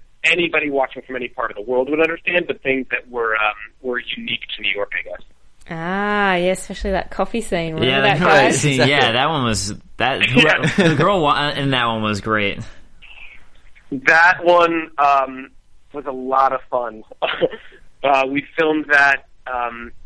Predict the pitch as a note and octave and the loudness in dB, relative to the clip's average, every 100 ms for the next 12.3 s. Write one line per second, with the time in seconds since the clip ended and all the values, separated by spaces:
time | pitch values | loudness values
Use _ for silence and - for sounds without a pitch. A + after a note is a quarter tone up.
0 | - D3 F3 G3 F#3+ E3+ D#3+ D#3+ E3 D3+ | -2 2 4 4 2 -2 -2 -4 -6 -6
1 | C#3 C#3 D#3+ F3 - - C3+ - C#3 C#3+ | -4 -4 -4 -8 -12 -14 -12 -4 0 0
2 | C#3 C3 C3 - B2 A#2 A2+ - - A2+ | -2 -4 -6 -12 -10 -10 -12 -16 -8 -4
3 | A2 G#2+ G#2+ - A#2 - - C3+ C3+ A#2 | -4 -6 -12 -8 -8 -6 0 0 0 -4
4 | C3 C3 C3 A2+ G#2 G2+ - G2+ A#2+ - | -4 -4 -4 -8 -10 -10 -8 -8 -8 -16
5 | - - A#3 E4+ G3+ - - - - B2+ | -18 -14 -14 -14 -18 -20 -20 -20 -6 -2
6 | B2 A#2+ A#2 - - D#3 C#3 C3+ B2+ A#2+ | -2 -4 -10 -10 0 2 2 0 -2 -6
7 | - - C#3 C3 B2+ A#2+ A#2+ - - - | -16 0 2 4 2 0 -6 -12 -20 -20
8 | - B2 A#2+ A2+ A2 A2 - - A2+ G#2+ | 0 2 4 2 0 -10 -16 -8 -2 0
9 | G#2 G#2 G#2 - - - - - - - | 0 -4 -14 -18 -20 -20 -20 -20 -20 -18
10 | - - - B2+ C3 C3+ A#2+ - C3 B2 | -20 -4 -2 0 -2 0 0 0 -4 -4
11 | - C3 A2+ G#2+ A#2 B2+ D3 C#3+ C3+ C3+ | -4 -2 -2 -4 -2 6 8 6 2 2
12 | B2+ B2 A#2+ | 4 6 2